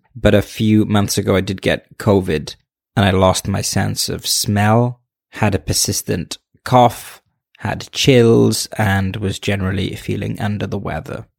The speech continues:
Many people, when they get ill with the common cold or flu or nausea, tend to link the psychological suffering in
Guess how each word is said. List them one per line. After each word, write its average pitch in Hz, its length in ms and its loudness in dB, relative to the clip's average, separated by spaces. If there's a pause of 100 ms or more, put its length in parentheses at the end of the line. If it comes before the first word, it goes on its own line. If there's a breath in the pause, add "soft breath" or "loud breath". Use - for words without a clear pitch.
(400)
Many 160 280 4
people, 113 420 4
when 104 200 2
they 104 120 4
get 95 320 0
ill 107 500 2
with - 280 -4
the 98 160 -4
common 98 400 -4
cold 101 640 4
or 135 200 -4
flu 98 840 0 (540 soft breath)
or 95 240 -2
nausea, 101 720 2 (500)
tend 143 320 0
to 139 180 4
link 117 720 0 (100)
the 101 720 2
psychological 117 920 2
suffering 98 680 -4
in 98 440 -2